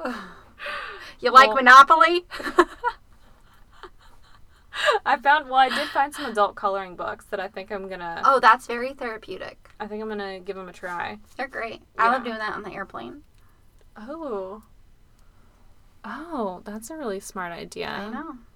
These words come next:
Speaker 1: I'm a
Speaker 2: Okay.
Speaker 1: genius. Shh.
Speaker 2: Okay.
Speaker 1: Don't tell anybody.
Speaker 2: See, this is my thing. I usually just get drunk on airplanes and watch their movies. So, like, I
Speaker 1: Oh.
Speaker 2: can't do that
Speaker 1: No.
Speaker 2: on Whole thirty. You can't drink alcohol.
Speaker 1: Think of the money you'll save.
Speaker 2: Oh my God.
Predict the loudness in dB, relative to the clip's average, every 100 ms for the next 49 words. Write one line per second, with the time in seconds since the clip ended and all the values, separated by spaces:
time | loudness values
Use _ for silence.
0 | -20 -20 -16 -14 -14 -12 -14 -14 -20 -20
1 | -20 -20 -20 -20 -20 -16 -16 -16 _ _
2 | -20 -20 _ -20 -20 -20 -20 -20 -20 -18
3 | -16 -16 -16 -14 -16 -14 -14 -12 -14 -14
4 | -16 -16 -12 -8 -8 -8 -14 -14 -14 -16
5 | -14 -12 -12 -14 -14 -4 -4 -4 -12 -12
6 | -8 -6 -6 -4 -2 0 0 -4 -8 -10
7 | -10 -10 -16 -20 -20 -20 -20 -20 -12 -10
8 | -10 -12 -14 -14 -18 -16 -12 -14 -16 -20
9 | -14 -10 -8 -10 -12 -14 -16 -16 -16 -18
10 | -16 -16 -14 -16 -18 -20 -20 -20 _ _
11 | _ -20 -20 -20 _ _ _ _ _ _
12 | -20 -16 -14 -10 -10 -10 -16 -18 -20 -20
13 | -20 _ -20 -20 -20 -20 _ -2 0 0
14 | -4 -4 -8